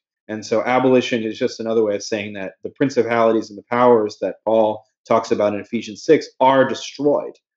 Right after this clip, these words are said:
by what Christ does on the cross, and that's abolition. And we believe that,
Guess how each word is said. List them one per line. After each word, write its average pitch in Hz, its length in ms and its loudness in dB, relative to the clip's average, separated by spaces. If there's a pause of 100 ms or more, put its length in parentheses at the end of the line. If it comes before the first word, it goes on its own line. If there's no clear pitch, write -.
(240)
by 113 160 0
what 110 240 0
Christ 107 320 -8
does 104 180 -6
on 101 100 -12
the 98 80 -16
cross, 117 360 -6
and 117 100 -10
that's 117 200 -6
abolition. 107 520 -8 (440)
And 104 120 -12
we 117 120 -4
believe 113 500 -2
that, 101 300 -2